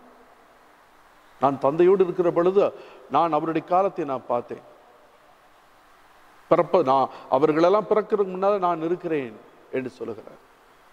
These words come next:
இவரால் தாங்க முடியவில்லை, ஆனா கோபப்படல, ஆச்சரியப்பட்டு கேட்டுக்கொண்டே இருக்கிறார். அடுத்தபடியா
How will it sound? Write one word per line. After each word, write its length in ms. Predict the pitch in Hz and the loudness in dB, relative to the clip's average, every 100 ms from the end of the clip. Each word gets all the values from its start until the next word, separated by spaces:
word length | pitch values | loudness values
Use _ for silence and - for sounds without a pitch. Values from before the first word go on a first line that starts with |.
| _ _ _ _ - _ - - - | _ _ _ _ -20 _ -20 -20 -4
இவரால் 360 | - 202 233 | 2 2 0
தாங்க 380 | - 202 247 233 | 0 0 2 2
முடியவில்லை, 580 | 185 180 180 135 123 120 - - - | 0 0 0 -2 -4 -6 -12 -18 -4
ஆனா 140 | 214 - | -2 0
கோபப்படல, 720 | 277 311 254 202 160 175 311 - - - - - - | 2 2 2 0 4 4 2 -2 -18 -20 -20 -12 -2
ஆச்சரியப்பட்டு 760 | 262 226 269 240 - 190 196 | -2 0 0 2 0 0 -2
கேட்டுக்கொண்டே 480 | - 175 - 165 143 | -2 -2 -2 -2 -2
இருக்கிறார். 400 | 127 - 107 95 - - - - - _ _ - - - - - - - - - - - - - | -2 -6 -12 -12 -20 -20 -20 -20 -20 _ _ -20 -20 -20 -20 -20 -20 -20 -20 -20 -20 -20 -20 0
அடுத்தபடியா 500 | 135 156 175 147 143 | 2 4 0 4 2